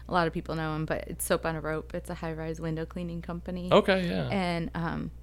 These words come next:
Speaker 1: we had been dating long distance, and in May of two thousand four, he fell off the roof of the Doubletree Hotel downtown. So he fell, like, almost sixty feet,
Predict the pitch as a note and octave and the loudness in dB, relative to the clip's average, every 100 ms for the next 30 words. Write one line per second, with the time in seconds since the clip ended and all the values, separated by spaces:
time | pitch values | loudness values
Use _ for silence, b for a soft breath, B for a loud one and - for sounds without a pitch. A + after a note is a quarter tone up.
0 | - - - - - - - A3 A3+ G3 | -14 -16 -16 -14 -14 -10 0 4 4 4
1 | F#3 F3 E3 E3 E3 E3 E3+ E3+ - E3+ | 2 2 2 2 2 2 2 0 0 -2
2 | E3 - - - F3 D#3 D3 - E3 E3 | -2 -4 -6 -2 -2 0 -2 -2 2 2
3 | E3 F3 E3+ E3+ F3+ F3 b b - - | 4 4 4 4 2 -2 b b -4 2
4 | E3 D#3 - - F#3+ F#3 E3+ E3+ D#3+ - | 2 2 -2 0 4 4 4 2 0 -2
5 | A3 G#3+ F#3 F3 F3+ F3+ b b b b | 2 6 6 6 4 0 b b b b
6 | G3+ - - G3 F#3 F3+ E3+ - F3+ E3 | 2 2 8 10 12 10 6 2 -2 0
7 | F3+ - F3 D#3+ D3+ E3 - - A3+ A#3+ | -2 0 0 4 4 4 0 2 2 4
8 | A#3+ A3 G#3 F#3+ G3 G3 G3+ G3+ G3+ G3+ | 2 0 0 2 4 4 4 4 4 4
9 | - F#3 - G3+ G3+ F#3 B2 - - F3+ | 2 0 2 4 4 4 0 -4 0 0
10 | F3 - G3 - - F#3 F3+ F3 - - | 0 -2 -4 -6 -4 -2 -2 -4 -10 -14
11 | - G3 F3+ E3+ | -6 -2 0 0